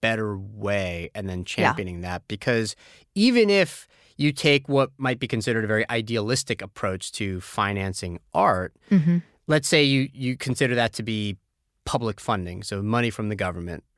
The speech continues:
Speaker 1: right?
Speaker 2: Right.
Speaker 1: Or you, you consider that to
Speaker 2: An
Speaker 1: be
Speaker 2: unbesmirched government, though.
Speaker 1: <laughs> Right, right. Or money from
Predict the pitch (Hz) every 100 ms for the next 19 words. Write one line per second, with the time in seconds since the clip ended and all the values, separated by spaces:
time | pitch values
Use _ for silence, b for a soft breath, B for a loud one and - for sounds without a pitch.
0 | - 92 92 - 185 180 110 110 127 123
1 | 110 135 127 120 - 208 214 156 220 220
2 | 202 - 180 170 - 180 165 160 151 156
3 | - - 175 135 180 139 185 156 185 226
4 | 247 B B B - 220 214 247 254 196
5 | 240 220